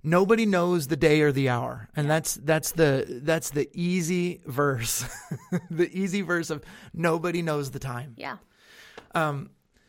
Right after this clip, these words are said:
Speaker 1: and so if somebody says, "Well, are we in the end times? Is Jesus coming soon? When is he coming?" Uh, all that stuff. I'll just tell you right now, I'm not gonna make any prediction about when he's gonna come.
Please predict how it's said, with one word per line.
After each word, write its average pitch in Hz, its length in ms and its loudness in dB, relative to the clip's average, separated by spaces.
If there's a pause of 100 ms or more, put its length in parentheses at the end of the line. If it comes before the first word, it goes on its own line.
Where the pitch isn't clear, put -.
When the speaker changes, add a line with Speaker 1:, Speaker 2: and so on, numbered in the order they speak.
(240)
Speaker 1:
and - 120 -4
so 156 200 2
if 135 120 -4
somebody 160 340 0
says, 135 440 -4 (340)
"Well, 139 300 0
are 147 80 -4
we 156 160 0
in 147 80 -2
the 143 120 -2
end 131 120 -4
times? 131 340 -4
Is 113 200 -10
Jesus 135 340 -6
coming 131 240 -6
soon? 135 380 -4
When 151 280 -2
is 139 120 -2
he 135 80 -4
coming?" 135 420 -4 (380)
Uh, 135 200 -4
all 139 140 -4
that - 140 -6
stuff. - 260 -10 (1300)
I'll 156 120 -4
just 147 160 -6
tell 156 100 2
you 143 100 2
right 147 180 0
now, 127 280 -4 (240)
I'm 160 160 -4
not 160 160 -2
gonna 151 140 -6
make 143 180 -4
any 139 120 -4
prediction 131 420 -6
about 127 160 -6
when 127 100 -6
he's 110 140 -8
gonna 117 160 -8
come. - 160 -12